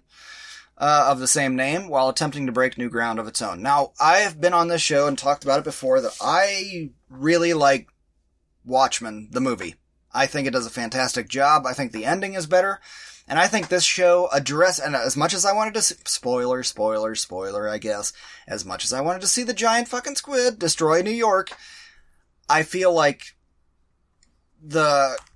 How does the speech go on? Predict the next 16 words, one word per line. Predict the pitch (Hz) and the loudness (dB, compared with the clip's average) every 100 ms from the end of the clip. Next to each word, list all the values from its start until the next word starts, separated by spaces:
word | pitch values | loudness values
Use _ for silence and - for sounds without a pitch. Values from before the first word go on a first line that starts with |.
| - | -8
concept | 185 196 202 - 208 - | 0 2 2 2 0 0
behind | 156 165 170 156 | 0 2 2 -2
the | 143 - | -6 0
ending | 170 175 170 156 | 0 2 0 -2
of | 127 | -4
the | 135 | -2
movie, | 160 175 165 | 0 2 2
with | 156 131 | 0 -2
it | 127 | -4
being | 110 135 127 | -4 -4 -4
a | 120 117 | -4 -4
Doctor | 139 139 135 135 | 2 2 2 -4
Manhattan | 120 113 131 165 143 156 151 139 | -6 -6 0 0 0 -10 -12 -10
kind | 156 151 | -4 -2
of | 147 | -2
effect, | 143 - 156 151 - | -4 -2 -2 -2 -8